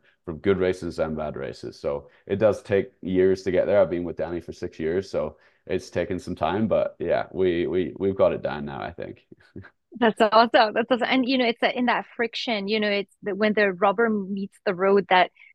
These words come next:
Speaker 2: uh, you know, you can propel forward.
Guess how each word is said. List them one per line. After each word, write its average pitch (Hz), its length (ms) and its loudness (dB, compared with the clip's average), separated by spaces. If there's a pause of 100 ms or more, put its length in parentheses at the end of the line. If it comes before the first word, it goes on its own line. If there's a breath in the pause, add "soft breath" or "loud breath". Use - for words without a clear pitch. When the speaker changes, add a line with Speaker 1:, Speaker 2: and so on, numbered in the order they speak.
(220)
Speaker 2:
uh, 202 420 2
you 233 180 4
know, 214 80 6
you 202 140 2
can 208 140 -4
propel 190 460 -4
forward. 190 480 -2